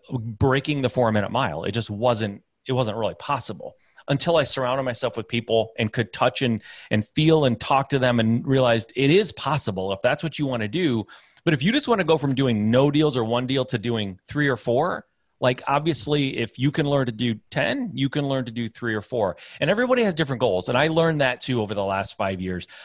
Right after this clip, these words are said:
I thought everybody wanted to scale up and have a big business. They don't, but that's okay because whatever, wherever you are, you can get better and you can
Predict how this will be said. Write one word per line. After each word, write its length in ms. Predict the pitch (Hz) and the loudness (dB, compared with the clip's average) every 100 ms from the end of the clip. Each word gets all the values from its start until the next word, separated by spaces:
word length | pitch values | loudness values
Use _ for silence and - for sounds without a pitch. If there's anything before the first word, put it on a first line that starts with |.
| - - | -18 -2
I 140 | 131 | 0
thought 240 | 180 190 131 | 2 4 4
everybody 360 | 202 156 117 | 4 2 2
wanted 280 | 110 110 110 | 2 2 0
to 80 | 95 | -2
scale 360 | - - 113 | -4 -2 0
up 160 | 110 107 | 0 -2
and 80 | 98 | -4
have 140 | 104 | -4
a 60 | 98 | -4
big 200 | 98 92 | -6 -4
business. 440 | 104 92 78 - - _ _ _ | -4 -4 -8 -12 -16 _ _ _
They 120 | 120 | 2
don't, 240 | 123 90 - - | 2 0 -6 -4
but 120 | 113 | 0
that's 180 | 131 139 | 2 2
okay 440 | 110 - 127 104 | 0 2 2 2
because 420 | 104 113 123 110 - - - | -2 0 0 0 -6 -20 -4
whatever, 320 | 127 139 156 | 2 2 2
wherever 400 | 127 139 143 151 | 2 4 4 4
you 260 | 143 139 | 2 4
are, 440 | 117 120 90 87 92 _ | 4 2 0 -4 -10 _
you 180 | 104 139 | -4 -4
can 320 | - 143 143 | -2 -2 -2
get 220 | 139 123 | -2 0
better 340 | 117 95 92 107 | -2 0 -4 -4
and 140 | 139 | -4
you 120 | 143 | -4
can 500 | 165 - 170 180 139 | -6 -6 -4 -4 -6